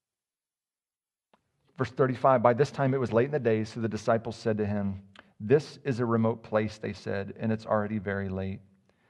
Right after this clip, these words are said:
Send the people away so that they can go into the surrounding countryside and villages and buy themselves something to eat.'" The disciples know what it's like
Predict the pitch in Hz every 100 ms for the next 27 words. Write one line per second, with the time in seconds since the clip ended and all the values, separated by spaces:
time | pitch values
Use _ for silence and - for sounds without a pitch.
0 | _ _ - 135 147 147 135 131 123 110
1 | 107 107 117 107 107 113 123 113 117 113
2 | 107 - 110 107 107 110 104 - 101 104
3 | 101 101 101 98 101 95 98 98 92 101
4 | 92 - 92 98 92 110 - - 117 113
5 | 110 107 104 104 101 107 107 110 117 104
6 | - 147 160